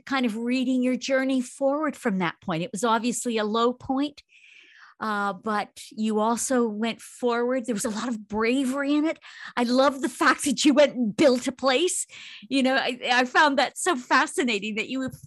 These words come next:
kind of forced yourself into things that were quite courageous. Can you tell me a little bit about what that was like and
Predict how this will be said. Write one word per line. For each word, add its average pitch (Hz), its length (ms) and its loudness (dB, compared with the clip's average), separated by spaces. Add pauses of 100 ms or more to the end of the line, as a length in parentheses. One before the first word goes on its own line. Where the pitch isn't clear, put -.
(120)
kind 392 160 -4
of 453 60 -8
forced - 420 -6
yourself 302 480 0
into 294 220 -4
things 294 320 -6
that - 140 -6
were 254 120 -8
quite 269 320 -4
courageous. 269 720 -6 (600)
Can 311 140 -4
you 294 60 -4
tell 339 200 -2
me 339 120 -4
a 311 60 -2
little 294 240 -4
bit 285 180 -2
about 277 260 0
what 277 240 -2
that 285 240 -4
was 247 200 -4
like 202 360 -2
and 190 220 -4